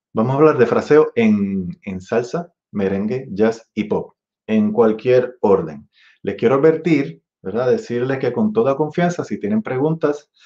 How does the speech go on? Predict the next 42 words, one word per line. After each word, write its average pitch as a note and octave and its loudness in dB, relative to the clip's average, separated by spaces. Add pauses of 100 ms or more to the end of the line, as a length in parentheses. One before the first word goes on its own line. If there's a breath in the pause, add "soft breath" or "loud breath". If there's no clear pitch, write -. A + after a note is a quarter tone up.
(720 soft breath)
en B2 0
las A2+ -2
clases C3+ 0
mías, D#3 0
la A2 -2
sección B2+ -2
de C3+ 0
preguntas C3+ -4 (140)
es, A2+ -2
es A2+ -4
en B2 -6
cualquier F#2+ -2
momento. F2+ -2
Así - -12
que A#2+ 2
le, F#2+ -2
le F#2 -4
pido F#2+ 2
a, G2+ -2
a, E2+ -4 (1300 loud breath)
a, E2 -4
a F#2+ -2
Josian A#2+ 4
o A2+ 6
a, G2 0
o G2+ -2
a G2 0
Nolo, B2 4
¿verdad? A#2+ 0
Que, A2+ -4
que F#2+ -10
me, F2+ -12
me F2 -14
puedan, F#2 -2
me F#2+ -6
puedan G2+ 0
interrumpir A#2+ 0
en B2+ -4
cualquier A#2 -2
momento B2+ -6
si - -12
aparecen F#2+ -4